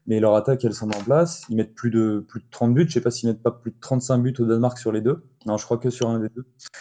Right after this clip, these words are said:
Donc, euh, enfin, si leur attaque est en place comme ça, nous, vu comment on défend, on a beau marquer des buts en face, euh, on va en prendre quarante, quoi. Donc moi, j'ai un petit peu de mal à y croire, euh, pour, euh, pour, face à la Norvège,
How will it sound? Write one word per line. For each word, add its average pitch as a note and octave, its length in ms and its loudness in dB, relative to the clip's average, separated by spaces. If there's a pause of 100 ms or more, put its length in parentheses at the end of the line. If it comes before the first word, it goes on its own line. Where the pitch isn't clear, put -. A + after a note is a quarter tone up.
(200)
Donc, A2+ 220 2
euh, A2+ 180 6
enfin, A2 160 0
si - 140 -2
leur A#2 140 4
attaque A#2 280 2
est A#2 40 2
en G#2+ 60 0
place G#2+ 200 2
comme G#2 160 -2
ça, D#3+ 260 0 (320)
nous, B2 140 4
vu B2 160 4
comment A2 260 2
on G#2 60 -2
défend, G#2+ 280 2
on C#3+ 100 6
a A2+ 60 6
beau A2+ 160 4
marquer A2 300 0
des G#2+ 120 0
buts G#2 160 -4
en G#2 100 0
face, D3+ 320 2
euh, G#2 300 2
on G#2+ 120 -4
va G#2 80 2
en G#2+ 80 4
prendre A2+ 240 -12
quarante, C#3+ 320 2
quoi. - 180 -6 (460)
Donc G#2 100 -6
moi, C#3 140 6
j'ai A#2 100 4
un G#2 80 2
petit C3+ 160 -8
peu C#3+ 140 -4
de C3+ 60 0
mal C#3 140 4
à C3 60 4
y B2 80 2
croire, B2 340 2
euh, G#2+ 360 0 (100)
pour, A2 240 0
euh, G#2+ 220 0
pour, A2 180 -6
face A2+ 220 -4
à - 20 2
la A2 60 2
Norvège, C#3 380 2